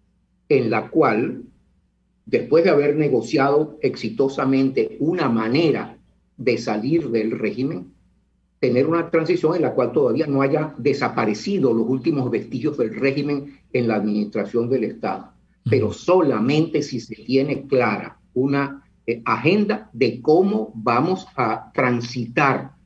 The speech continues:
Speaker 1: por ese periodo que nos lleva de una dictadura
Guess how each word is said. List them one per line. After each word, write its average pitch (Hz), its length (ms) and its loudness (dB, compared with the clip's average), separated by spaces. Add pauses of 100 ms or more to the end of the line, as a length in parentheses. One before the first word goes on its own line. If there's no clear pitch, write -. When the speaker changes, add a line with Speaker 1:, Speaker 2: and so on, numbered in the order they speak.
(160)
Speaker 1:
por 120 180 2
ese 139 220 2
periodo 131 600 0
que 107 140 -2
nos 98 140 -6
lleva 104 480 0 (260)
de 110 160 0
una 139 240 2
dictadura 135 840 0